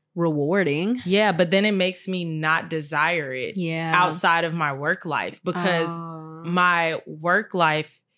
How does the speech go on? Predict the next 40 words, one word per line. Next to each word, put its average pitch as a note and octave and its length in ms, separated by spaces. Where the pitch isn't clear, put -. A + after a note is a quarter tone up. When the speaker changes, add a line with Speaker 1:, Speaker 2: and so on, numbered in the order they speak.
Speaker 2:
is F#3+ 280
so F3+ 420
emotionally E3 760
draining D3+ 640
and D#3+ 140
Speaker 1:
Mm-hmm. D#3+ 60
Speaker 2:
taxing F3+ 680
on A3 200
me. A#3 300
And G#3+ 100
I A3 120
never C4+ 320
thought F#3+ 320
that F#3+ 100
it D#3 180
would E3+ 240
be, C#3+ 200
like, D#3 300
Speaker 1:
Mm. F3 340
Speaker 2:
'cause A3 160
I've F#3 180
always, F#3+ 840
you G#3 140
know, E3+ 220
been F#3 320
that D#3+ 240
person. D3+ 480
Like, D3+ 240
I'll, C4+ 280
like, F3 300
I A#3+ 100
could G#3+ 140
take F#3+ 220
it, G#3 100
like, E3 160
it's F#3+ 160
cool, G#3 380
you F3 140
know? E3 280
But F3+ 440